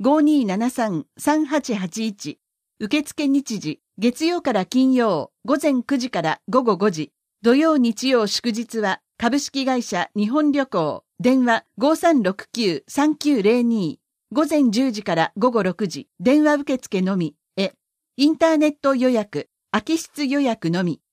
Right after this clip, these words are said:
新宿区ホームページから利用者登録、宿泊予約ができます。二次元コードがあります。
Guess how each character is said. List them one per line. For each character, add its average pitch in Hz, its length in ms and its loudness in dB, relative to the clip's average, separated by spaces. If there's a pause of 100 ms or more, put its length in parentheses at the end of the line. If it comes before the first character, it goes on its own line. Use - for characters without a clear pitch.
(120)
新 311 280 0
宿 294 240 -6
区 - 260 -4
ホ 294 200 0
ー 320 40 2
ム 320 140 -2
ペ 330 160 -2
ー 294 40 -2
ジ 240 140 -8
か 196 120 -6
ら 160 180 -2 (180)
利 214 140 2
用 294 140 2
者 285 200 -2
登 277 160 2
録、 185 380 -4 (100)
宿 - 240 -6
泊 311 260 -2
予 294 140 0
約 226 480 -4
が 202 160 -2
で 175 140 -6
き 160 140 -8
ま 165 120 -2
す。 - 240 -12 (300)
二 220 140 2
次 269 100 -4
元 311 180 0
コ 320 120 0
ー 311 40 0
ド 247 100 -2
が 196 120 -2
あ 175 60 -4
り 156 120 -8
ま 160 140 -4
す。 - 200 -14